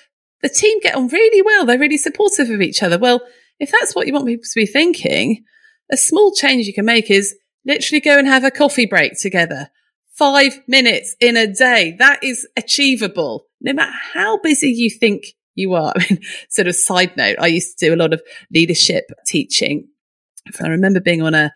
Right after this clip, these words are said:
course once and teaching about the importance of connection in a team and building trust and everything, and just saying that I think the, the one thing, the one criteria I used to choose my surgery where I worked was, do they have a lunch break or do they have a,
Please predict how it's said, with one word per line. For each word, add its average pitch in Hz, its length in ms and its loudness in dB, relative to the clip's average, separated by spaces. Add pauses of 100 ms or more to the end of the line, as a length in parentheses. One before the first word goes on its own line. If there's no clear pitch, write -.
course - 380 0
once 147 180 -4
and 151 100 -6
teaching - 380 -4
about - 120 -8
the 156 60 -4
importance - 320 -6
of - 120 -12
connection - 500 -6
in 98 100 -8
a 131 60 -8
team 143 380 -2
and 139 120 -6
building 143 380 -4
trust - 320 -6
and - 100 -6
everything, 151 380 -6
and 151 100 -2
just - 260 -2
saying 147 460 -2
that - 220 -4 (280)
I 165 60 -4
think 160 280 -4 (500)
the, 170 340 -2
the 180 100 2
one 185 380 2
thing, 143 520 -4 (200)
the 151 60 -12
one 170 180 -2
criteria 151 560 -4
I 156 140 -2
used 151 320 -4
to - 80 -12
choose 151 340 -2
my 135 120 -6
surgery - 520 -2
where - 180 -4
I - 140 -6
worked 170 380 -6
was, - 160 -2
do - 140 -6
they 143 120 -6
have 156 180 -6
a 160 60 0
lunch 151 260 -2
break 160 220 -8
or 156 80 0
do 156 160 -4
they - 100 -4
have - 260 -8
a, - 220 -4